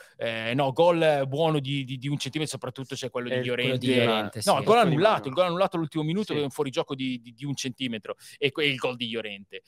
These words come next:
Speaker 1: E col Mona-,
Speaker 2: Esatto.
Speaker 1: col Monaco fu, fu uno dei suoi momenti di, di overthinking,
Speaker 2: Sì.
Speaker 1: assolutamente, perché
Speaker 2: Tan-,
Speaker 1: non
Speaker 2: troppi,
Speaker 1: difese,
Speaker 2: perché
Speaker 1: non
Speaker 2: poi
Speaker 1: difese nulla
Speaker 2: la
Speaker 1: in quella
Speaker 2: particolarità
Speaker 1: partita.
Speaker 2: è questa,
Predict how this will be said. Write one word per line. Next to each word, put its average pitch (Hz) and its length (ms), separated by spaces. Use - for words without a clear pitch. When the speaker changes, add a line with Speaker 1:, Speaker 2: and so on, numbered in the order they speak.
Speaker 1:
E 92 80
col 127 160
Mona-, 135 220
Speaker 2:
Esatto. - 100
Speaker 1:
col 135 120
Monaco 131 340
fu, 107 680
fu 110 240
uno 107 140
dei 101 100
suoi 107 200
momenti 104 680
di, 98 260
di 98 120
overthinking, 98 640
Speaker 2:
Sì. - 220
Speaker 1:
assolutamente, - 560
perché 98 200
Speaker 2:
Tan-, 117 160
Speaker 1:
non 98 80
Speaker 2:
troppi, 127 280
Speaker 1:
difese, 123 200
Speaker 2:
perché 151 200
Speaker 1:
non 254 100
Speaker 2:
poi 240 80
Speaker 1:
difese 131 340
nulla 120 160
Speaker 2:
la 113 80
Speaker 1:
in 110 220
quella 123 160
Speaker 2:
particolarità 160 840
Speaker 1:
partita. 117 100
Speaker 2:
è 113 80
questa, 127 480